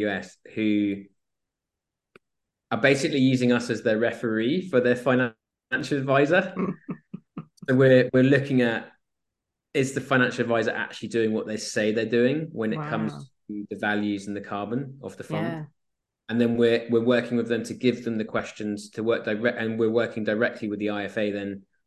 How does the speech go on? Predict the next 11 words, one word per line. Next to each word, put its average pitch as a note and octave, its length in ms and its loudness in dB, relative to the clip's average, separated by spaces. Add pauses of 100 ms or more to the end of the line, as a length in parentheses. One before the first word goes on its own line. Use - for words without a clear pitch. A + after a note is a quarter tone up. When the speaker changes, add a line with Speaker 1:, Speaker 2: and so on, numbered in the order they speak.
(240)
Speaker 1:
to - 100 -14
bring A2 160 0
them G2+ 140 0
on F#2+ 100 -4
track. - 360 -6 (720)
Speaker 2:
Amazing. D3+ 720 -12 (760)
Um, F3 340 -2
super G#3+ 440 -2
aware D#3+ 240 4
of D3+ 100 -6
time. C#3+ 420 -6